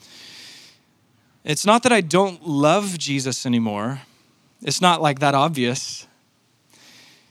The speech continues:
I still wanna love God and people, but looking back, my struggle, even still battling, is wanting to shift from loving God to loving God's temporary benefits.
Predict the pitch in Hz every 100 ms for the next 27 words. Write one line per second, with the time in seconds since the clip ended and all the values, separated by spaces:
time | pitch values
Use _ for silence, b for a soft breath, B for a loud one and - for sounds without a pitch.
0 | b b 160 - 220 190 196 226 196 156
1 | 160 170 151 156 165 135 - - 131 120
2 | 120 156 175 - 208 170 214 165 143 -
3 | - - 196 156 95 120 139 _ _ _
4 | - 165 196 196 190 - 156 175 147 147
5 | 180 143 110 143 185 - b b b b
6 | b b - 143 131 127 175 220 - 110
7 | 110 147 165 - _ - 156 139 - -
8 | 190 - - 165 147 143 175 185 160 135
9 | 139 135 139 123 143 165 175 170 147 147
10 | 143 135 - - - 160 156 151 135 120
11 | 120 - 147 147 127 - - - -